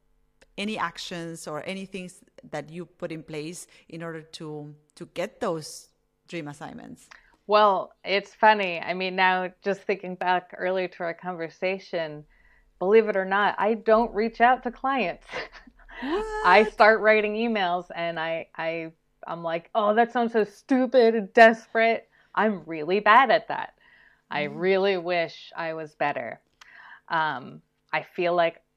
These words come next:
Speaker 2: honestly, oh, this is so weirdly embarrassing, but I've only done it, like, three times. And the one
Speaker 1: And
Speaker 2: time it
Speaker 1: I,
Speaker 2: even
Speaker 1: I, and
Speaker 2: worked.
Speaker 1: And, and how, how, how, how was that, that, that time that, that, that it even worked?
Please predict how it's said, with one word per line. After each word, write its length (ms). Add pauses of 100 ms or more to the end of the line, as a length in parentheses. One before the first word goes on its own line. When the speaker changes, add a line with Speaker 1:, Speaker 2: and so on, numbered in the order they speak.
(100)
Speaker 2:
honestly, 800
oh, 200 (100)
this 220
is 120
so 580 (160)
weirdly 420
embarrassing, 720
but 100
I've 260
only 360
done 200
it, 220
like, 160 (140)
three 200
times. 500 (1080)
And 100
the 100
one 240
Speaker 1:
And 80
Speaker 2:
time 120
it 140
Speaker 1:
I, 40
Speaker 2:
even 180
Speaker 1:
I, 20
and 80
Speaker 2:
worked. 520 (460)
Speaker 1:
And, 140 (100)
and 140
how, 380
how, 300
how, 300
how 220
was 220
that, 180
that, 280
that 200
time 260
that, 220 (160)
that, 360
that 160
it 200
even 260
worked? 280